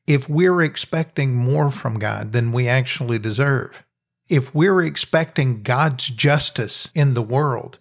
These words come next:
when we're not being faithful, that that wearies God as well.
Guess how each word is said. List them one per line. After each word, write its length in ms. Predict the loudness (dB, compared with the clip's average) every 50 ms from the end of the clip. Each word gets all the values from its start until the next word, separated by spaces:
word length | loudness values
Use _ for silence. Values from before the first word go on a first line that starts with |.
| 0
when 280 | 2 2 2 2 0 0
we're 220 | 2 2 4 4
not 320 | 2 2 0 -2 -2 2 2
being 280 | 2 2 2 0 -2
faithful, 680 | -4 -2 0 0 0 -2 -2 -2 -2 -2 -2 -2 -6 _ _ _ _ _
that 260 | 0 2 2 2 2
that 300 | 2 0 0 0 -2 -8 -6
wearies 460 | -2 0 2 2 4 2 2 0 -2
God 300 | -4 -4 -2 -2 -2 -2
as 180 | -4 -6 -6 -6
well. 360 | -4 -4 -4 -4 -6 -10 -16